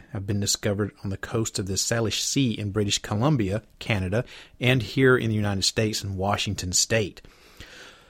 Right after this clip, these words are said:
So far, it's known that five of the feet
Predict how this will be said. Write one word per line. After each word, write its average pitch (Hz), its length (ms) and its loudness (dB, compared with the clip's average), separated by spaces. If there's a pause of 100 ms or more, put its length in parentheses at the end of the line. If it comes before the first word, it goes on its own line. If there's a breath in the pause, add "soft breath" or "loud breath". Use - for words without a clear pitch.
(340 loud breath)
So 196 260 8
far, 87 540 -2 (380)
it's - 180 4
known 147 220 8
that - 160 0
five 180 480 2
of 160 80 6
the 143 80 6
feet - 540 -2